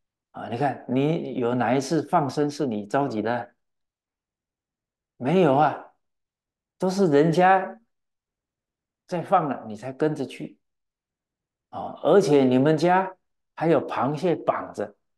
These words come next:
你还在那杀，你根本不是诚心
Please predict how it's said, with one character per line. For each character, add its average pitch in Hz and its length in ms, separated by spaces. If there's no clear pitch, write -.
你 110 160
还 127 180
在 - 120
那 147 120
杀， 156 500
你 - 160
根 170 180
本 131 160
不 135 80
是 147 160
诚 131 280
心 147 360